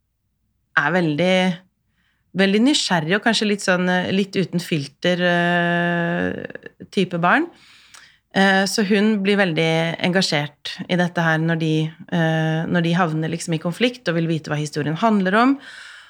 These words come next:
og synes det er veldig, eh, høres veldig spennende ut, eh, med denne jenta. Eh, så hun, hun vet ikke hva som,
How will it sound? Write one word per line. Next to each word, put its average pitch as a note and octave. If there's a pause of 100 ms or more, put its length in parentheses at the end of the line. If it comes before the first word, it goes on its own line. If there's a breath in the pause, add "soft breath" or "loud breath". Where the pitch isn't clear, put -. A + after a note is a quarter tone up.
(440 loud breath)
og G3
synes F3
det F3 (680)
er D3+
veldig, E3 (280)
eh, E3+ (800)
høres F3
veldig D#3
spennende F3+
ut, - (520 loud breath)
eh, F#3
med F#3
denne F3+
jenta. F3 (200)
Eh, G3
så G3
hun, F3 (300)
hun G3
vet F3
ikke F#3+
hva F#3
som, F3+